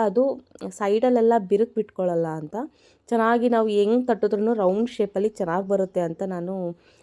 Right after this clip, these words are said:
ಆ, ಹಾಗೆ ಬಿಸಿನೀರು ಸ್ವಲ್ಪ ಒಂದು ಅರ್ಧ ಲೋಟದಷ್ಟು ಬಿಸಿನೀರು ಹಾಕ್ಕೊಂಡು ನಾವು ಆಮೇಲೆ ನಾರ್ಮಲ್ ವಾಟರ್ ಹಾಕ್ಕೊಂಡು ಕಲಿಸ್ಕೊಂಡ್ರೆ ಹಿಟ್ಟು ಚೆನ್ನಾಗಿ, ಆ, ಸಾಫ್ಟಾಗಿ ನಮ್ಮ ಕೈಗೆ ಬರುತ್ತೆ.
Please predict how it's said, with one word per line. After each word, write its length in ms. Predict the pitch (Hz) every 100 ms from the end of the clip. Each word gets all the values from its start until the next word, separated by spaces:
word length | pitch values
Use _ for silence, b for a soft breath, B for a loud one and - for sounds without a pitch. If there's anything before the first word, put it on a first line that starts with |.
| b
ಆ, 120 | 180
ಹಾಗೆ 320 | 180 185 185
ಬಿಸಿನೀರು 640 | 196 180 185 - 202 196 -
ಸ್ವಲ್ಪ 300 | 214 226 226 -
ಒಂದು 600 | 180 185 185 180 185 180
ಅರ್ಧ 340 | 180 175 175 214
ಲೋಟದಷ್ಟು 560 | 233 214 196 190 - 196
ಬಿಸಿನೀರು 420 | 180 180 196 196
ಹಾಕ್ಕೊಂಡು 360 | 180 180 180 180
ನಾವು 320 | 175 170 180 b b b
ಆಮೇಲೆ 320 | 202 220 226
ನಾರ್ಮಲ್ 600 | 226 202 196 208 220 208 - 185
ವಾಟರ್ 280 | 180 180
ಹಾಕ್ಕೊಂಡು 280 | 175 170 190
ಕಲಿಸ್ಕೊಂಡ್ರೆ 680 | 170 170 170 170 170 202 330
ಹಿಟ್ಟು 340 | 262 233 -
ಚೆನ್ನಾಗಿ, 720 | 254 208 180 185 220 254 269 - b b b b
ಆ, 420 | - 190 185 180 180
ಸಾಫ್ಟಾಗಿ 720 | 180 202 208 247 - 233 240
ನಮ್ಮ 160 | 208
ಕೈಗೆ 580 | 196 180 175 180 180 175
ಬರುತ್ತೆ. 400 | 170 165 165 196